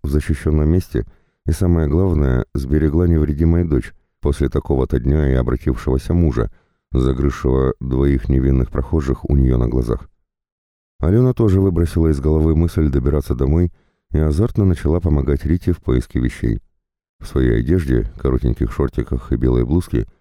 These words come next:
она смотрится сейчас откровенно не в тему, тем более постоянно мелькая длинными и красивыми ножками, теперь составляющими сокровенную мечту продвинутого людоеда. «Так, двери закрывайте на замок всегда.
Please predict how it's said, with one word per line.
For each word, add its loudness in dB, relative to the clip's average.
она 2
смотрится 0
сейчас -2
откровенно 0
не 4
в -4
тему, -2
тем 0
более 2
постоянно 0
мелькая 0
длинными 2
и 2
красивыми 0
ножками, -2
теперь 0
составляющими 0
сокровенную 0
мечту 0
продвинутого 0
людоеда. 0
«Так, -2
двери 2
закрывайте -2
на 0
замок -2
всегда. -2